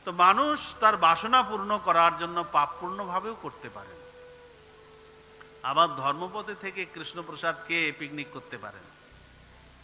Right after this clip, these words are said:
বনভোজন কৃষ্ণও করেছিলেন।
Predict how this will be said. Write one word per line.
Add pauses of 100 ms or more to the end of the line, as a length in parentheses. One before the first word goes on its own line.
(640)
বনভোজন
কৃষ্ণও
করেছিলেন।